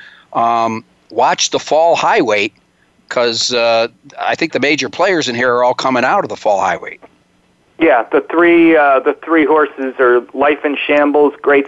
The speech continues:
Speaker 2: stuff, and three five India, who do all come out of that race. I'm having trouble separating those three. And, uh, when faced with these situations,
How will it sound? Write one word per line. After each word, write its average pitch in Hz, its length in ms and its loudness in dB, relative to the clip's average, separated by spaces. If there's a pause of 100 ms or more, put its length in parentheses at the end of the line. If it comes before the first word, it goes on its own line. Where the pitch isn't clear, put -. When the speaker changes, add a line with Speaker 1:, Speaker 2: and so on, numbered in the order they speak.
(140)
Speaker 2:
stuff, 139 340 0
and 117 260 -6
three 143 200 0
five 131 340 0
India, 135 320 2
who 127 220 -2 (180)
do 170 240 4
all 139 160 4
come 139 240 -4
out 123 160 2
of 117 100 4
that 120 220 2
race. 127 300 4 (560)
I'm 262 160 0
having 180 260 2
trouble 135 460 0
separating 131 580 4
those 135 220 4 (180)
three. 147 380 2 (340)
And, 147 320 2 (100)
uh, 143 120 -2 (420)
when 180 460 0
faced 175 420 0
with 175 160 0
these 180 180 0 (120)
situations, 165 840 0